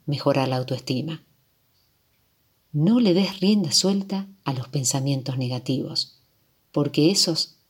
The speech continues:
te desvalorizan. Un cuarto consejo es que ni a tu puesto de trabajo, ni a tus posesiones, ni al éxito amoroso,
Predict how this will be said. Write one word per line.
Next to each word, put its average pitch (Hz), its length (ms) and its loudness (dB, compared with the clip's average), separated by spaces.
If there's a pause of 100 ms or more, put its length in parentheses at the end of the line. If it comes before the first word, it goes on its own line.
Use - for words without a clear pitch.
(140)
te 143 120 0
desvalorizan. 131 760 -2 (2250)
Un 226 160 6
cuarto 226 300 2
consejo 202 560 4
es 180 420 2 (640)
que 160 140 4
ni 151 100 6
a 143 60 0
tu 143 140 2
puesto 170 260 2
de 147 80 4
trabajo, 143 600 0 (220)
ni 156 100 4
a 147 60 2
tus - 140 0
posesiones, 147 800 0 (640)
ni 156 120 4
al 143 80 4
éxito 156 380 2
amoroso, 143 640 -2